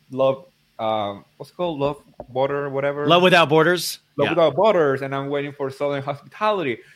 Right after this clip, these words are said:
Speaker 1: So there is a show for everybody, and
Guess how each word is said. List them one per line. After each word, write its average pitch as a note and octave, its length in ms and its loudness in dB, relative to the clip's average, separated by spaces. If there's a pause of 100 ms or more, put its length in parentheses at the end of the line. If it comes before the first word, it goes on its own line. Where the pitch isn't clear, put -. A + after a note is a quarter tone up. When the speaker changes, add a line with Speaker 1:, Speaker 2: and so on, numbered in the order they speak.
(120)
Speaker 1:
So D#3+ 360 2 (100)
there F#3 200 2
is G#3 480 -4 (540)
a D3 160 4 (180)
show D#3+ 280 -2
for D#3 220 -4 (100)
everybody, C3+ 580 0 (400)
and D3 460 -4